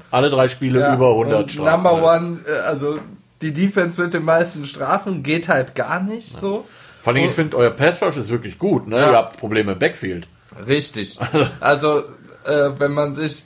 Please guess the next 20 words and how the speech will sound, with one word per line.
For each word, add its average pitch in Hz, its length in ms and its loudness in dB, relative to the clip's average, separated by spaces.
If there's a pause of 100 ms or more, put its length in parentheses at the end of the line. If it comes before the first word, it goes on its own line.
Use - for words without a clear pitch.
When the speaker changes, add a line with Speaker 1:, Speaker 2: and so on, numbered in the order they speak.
Speaker 2:
das 147 200 -2
Spiel 170 220 0
gegen, 151 420 0
äh, 135 280 0
gegen 127 220 -4
die 127 80 -4
Packers 139 400 -2
angeguckt 123 500 -6
hat, 139 180 0
wo 135 260 -4 (220)
so 139 220 0
in 139 100 -2
etwa 160 260 -2
jeder 185 680 2
tiefe 208 380 -8
Pass 151 500 -2 (580)
eine 139 120 -6
P 143 220 -2
I 180 280 2
war, 139 340 -2